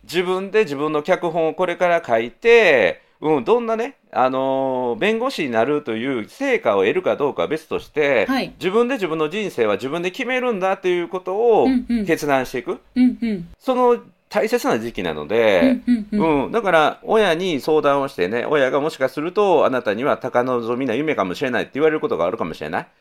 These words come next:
Speaker 1: うん、それに対して新監督はどういうような、新脚本家はどんなようなセリフ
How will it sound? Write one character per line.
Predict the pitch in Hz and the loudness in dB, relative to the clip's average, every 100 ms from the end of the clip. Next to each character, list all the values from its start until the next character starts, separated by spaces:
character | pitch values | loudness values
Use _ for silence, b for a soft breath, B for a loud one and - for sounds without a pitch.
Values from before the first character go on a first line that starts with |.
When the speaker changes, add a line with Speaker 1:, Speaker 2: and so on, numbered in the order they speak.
| _ - | _ -8
Speaker 1:
う | 175 | -6
ん、 | 190 | -4
そ | 285 | -4
れ | 269 | -4
に | |
対 | 247 247 170 | -2 -2 -2
し | |
て | - 160 | -2 -2
新 | 147 160 165 | -2 -4 -4
監 | 180 165 | -2 -2
督 | 151 117 | -2 0
は | 107 | 0
ど | 139 151 | 2 0
う | |
い | |
う | 143 | 0
よ | |
う | 120 | -2
な、 | 113 | -4
新 | 160 156 | -6 -4
脚 | 160 151 139 | -2 0 0
本 | 156 | -2
家 | 180 | 0
は | 175 | 0
ど | 151 156 | 2 0
ん | |
な | 160 | 0
よ | 143 | -2
う | |
な | 147 | -2
セ | 127 113 | -2 -4
リ | 110 | -4
フ | 120 | -6